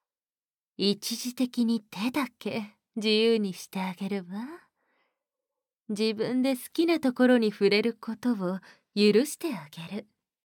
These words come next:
もちろん、触れなくても勝手に行っ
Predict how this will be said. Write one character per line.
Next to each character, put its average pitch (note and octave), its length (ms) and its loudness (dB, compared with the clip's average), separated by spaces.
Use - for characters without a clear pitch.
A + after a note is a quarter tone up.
も F3 220 0
ち A#3+ 200 -4
ろ F#4 220 -4
ん、 - 80 -6
触 B3 160 8
れ C4 140 6
な D4+ 160 2
く - 160 -14
て B3 180 0
も G3 300 0
勝 E3+ 220 4
手 A3 100 4
に C4 220 0
行 - 20 -8
っ - 40 -18